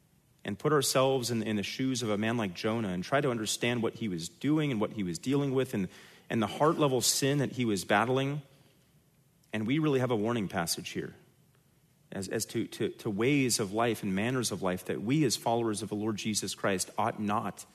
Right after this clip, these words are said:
to partake in and, and ought not to indulge. So I pray that would be the takeaway lesson for tonight, God, that we would look for those ways, those pockets,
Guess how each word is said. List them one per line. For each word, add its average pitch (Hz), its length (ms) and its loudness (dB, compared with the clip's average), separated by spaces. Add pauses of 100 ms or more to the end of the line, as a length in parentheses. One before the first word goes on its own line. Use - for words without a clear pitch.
(320)
to - 80 -16
partake 110 440 0
in 90 120 -8
and, 107 260 0
and 117 160 0
ought 120 220 4
not 113 480 0
to 110 180 -2
indulge. 95 640 -2 (960)
So - 120 -4
I 127 60 0
pray 160 140 4
that 143 100 6
would 127 100 2
be 117 60 0
the 104 100 -2
takeaway 117 440 0
lesson 98 360 -2
for 95 120 -8
tonight, 87 260 -6
God, 87 240 -4 (920)
that 104 80 -4
we 117 100 0
would 107 140 -2
look 131 180 -2
for 139 140 -2
those 120 260 0
ways, 110 440 2
those 101 180 -2
pockets, - 720 -2